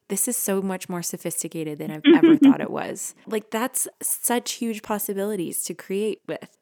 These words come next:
Speaker 1: That's actually really challenging.
Speaker 2: It is, yeah, it is really challenging. And, and it's really, it's really fun because you have this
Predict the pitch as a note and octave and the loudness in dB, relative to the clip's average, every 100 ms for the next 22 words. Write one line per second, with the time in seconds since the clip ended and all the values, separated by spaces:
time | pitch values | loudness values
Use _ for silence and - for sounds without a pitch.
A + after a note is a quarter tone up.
0 | _ G#3+ G#3+ A3 - A3 G3+ F#3+ F#3+ G#3 | _ -2 0 -2 -2 0 0 0 -2 -4
1 | G#3 G#3+ F3 D2+ - _ _ _ - A#3 | -4 -4 -8 -12 -18 _ _ _ 0 6
2 | B3+ C4 - A3+ G3+ F3 A#3+ C4+ C4+ B3 | 8 6 2 2 2 4 4 6 4 4
3 | B3 B3 A3+ G3 F#3+ F#3+ F3+ F#3+ G3+ - | 2 2 0 -4 -2 -2 0 2 4 8
4 | A#3+ A#3+ - B3+ B3+ B3+ B3 A#3+ _ _ | 10 8 6 8 10 10 8 4 _ _
5 | _ _ A#3 A3+ B3+ C4 B3+ - G3+ G#3 | _ _ 2 4 6 8 8 6 2 4
6 | G#3 G3 A3 G3 F3+ F#3+ G#3 G#3 G3 - | 2 0 2 0 2 2 4 6 4 2
7 | - G#3+ G3 | 2 4 4